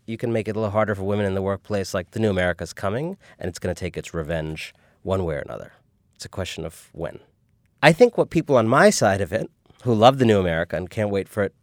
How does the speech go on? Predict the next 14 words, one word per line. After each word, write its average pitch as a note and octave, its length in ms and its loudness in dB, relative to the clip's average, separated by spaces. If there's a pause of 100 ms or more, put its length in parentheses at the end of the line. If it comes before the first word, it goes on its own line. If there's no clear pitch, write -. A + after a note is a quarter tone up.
to - 80 -12
come F#2 180 -4
fast E2+ 300 -12
enough D#3+ 260 -10
need G2 200 -2
to E2 120 -2
understand - 600 -10 (920)
is B2+ 540 0 (480)
that, B2+ 120 -2
yeah, G3 180 10
the B2 100 6
new D#3 140 8
America's F3 460 4
coming, - 420 -8